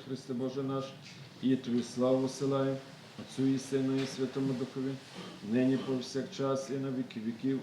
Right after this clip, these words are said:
Амінь. Ще і ще з умиленням сердець наших, молитвою оптинських старців до Господа Бога помолимося. Господи, помилуй. Господи,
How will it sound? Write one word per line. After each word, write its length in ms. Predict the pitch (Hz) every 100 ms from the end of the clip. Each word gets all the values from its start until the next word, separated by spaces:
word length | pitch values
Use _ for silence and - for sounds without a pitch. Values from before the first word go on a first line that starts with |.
| -
Амінь. 320 | 139 135 135 131 - - 120
Ще 480 | 117 - 120 120 - 143
і 80 |
ще 260 | 123 - 135
з 120 | 123
умиленням 460 | 135 135 135 135 135
сердець 500 | - 135 135 131 -
наших, 420 | 135 131 - 127 - - - - -
молитвою 640 | 110 131 135 110 135 135 117
оптинських 720 | 131 131 - 143 139 - 143 123
старців 720 | - 123 131 131 - 139 127
до 120 | 131
Господа 520 | 123 131 131 139 135
Бога 280 | 127 131 131
помолимося. 720 | - 131 131 127 110 104 - 87
Господи, 400 | 113 131 - 101 -
помилуй. 240 | 101 95 - - - - - - -
Господи, 440 | 117 127 - 107